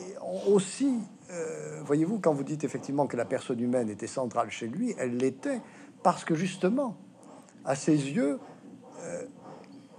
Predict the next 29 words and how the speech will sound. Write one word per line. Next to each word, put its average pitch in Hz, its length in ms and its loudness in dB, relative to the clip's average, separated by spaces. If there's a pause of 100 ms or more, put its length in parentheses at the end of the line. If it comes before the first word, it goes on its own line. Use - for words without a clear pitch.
l'homme 196 300 12
qui 151 140 -4
souffre, 240 520 -4 (240)
c'est - 260 0
le 135 80 2
Christ - 260 0
sur 117 160 -2
la 98 100 0
croix. - 360 -14 (800)
On 185 100 8
ne 247 100 8
peut 247 280 2
pas 117 360 4 (640)
comprendre 113 600 6 (200)
tous 285 120 6
les 220 180 6
engagements 127 500 6
de 104 60 -6
Mauriac, 107 640 -6 (520)
quels 226 200 10
qu'ils 147 200 0
soient, - 360 -8 (640)
sans 240 280 8
cette 180 240 2
dimension 135 640 0
qui 160 120 -6
est 151 60 -8
une 147 100 -2
dimension 147 480 -4